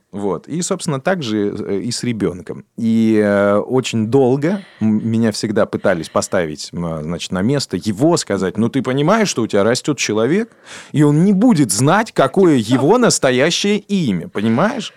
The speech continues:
И я говорю: «Да нет, это мой сын, он стопудово знает своё имя». Ну, потому, ну, вы сами понимаете, да, сколько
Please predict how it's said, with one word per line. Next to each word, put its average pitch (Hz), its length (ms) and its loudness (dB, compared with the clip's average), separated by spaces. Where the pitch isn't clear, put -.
И 101 180 -12
я 104 220 -2
говорю: 95 220 -4
«Да 101 100 -2
нет, 95 240 -2
это 85 120 -10
мой 92 200 -2
сын, 151 340 -4
он 90 240 -6
стопудово 101 840 -4
знает 92 460 -4
своё 95 240 -4
имя». 87 400 -12
Ну, 131 100 -6
потому, 110 300 -2
ну, 113 120 -8
вы 117 260 -8
сами 87 220 -4
понимаете, 95 460 -4
да, 92 120 -6
сколько - 180 -2